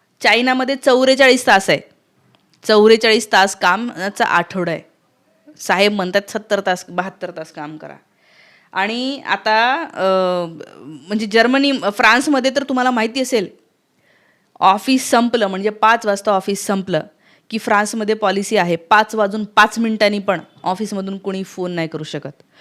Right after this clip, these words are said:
फोन केला तरी ऑफिसचं,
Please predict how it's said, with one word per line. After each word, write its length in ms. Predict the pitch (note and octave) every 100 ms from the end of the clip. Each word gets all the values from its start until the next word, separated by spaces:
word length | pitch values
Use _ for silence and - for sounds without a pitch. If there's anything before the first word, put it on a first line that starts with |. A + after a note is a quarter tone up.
| - -
फोन 240 | - G3+ G#3
केला 220 | G#3 G3+
तरी 420 | G3+ G#3 G#3 G#3 - _ _ _ _ _
ऑफिसचं, 560 | F#3+ G3+ B3 - B3